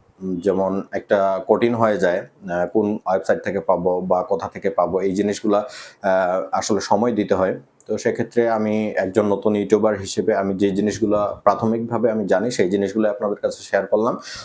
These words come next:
পরবর্তী কোনো ভিডিওতে আমি যদি আপডেট কোনো, আপডেট কোনো নিউজ পাই,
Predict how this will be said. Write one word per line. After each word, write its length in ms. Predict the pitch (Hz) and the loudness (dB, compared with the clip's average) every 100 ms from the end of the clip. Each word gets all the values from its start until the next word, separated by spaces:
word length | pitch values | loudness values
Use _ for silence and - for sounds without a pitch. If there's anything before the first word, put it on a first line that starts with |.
| - | 0
পরবর্তী 420 | 127 170 190 175 | 2 4 4 4
কোনো 260 | 156 139 120 | 4 4 2
ভিডিওতে 580 | 101 113 151 139 98 - | 2 2 2 2 0 0
আমি 200 | 104 104 | -2 0
যদি 200 | 110 120 | 2 2
আপডেট 360 | 110 117 131 135 | 2 2 0 0
কোনো, 300 | 131 117 117 - | 0 0 -2 -2
আপডেট 340 | 98 117 113 | 0 0 0
কোনো 180 | 117 110 | 0 0
নিউজ 280 | 107 113 - | 0 -2 -2
পাই, 200 | 147 196 | -2 -2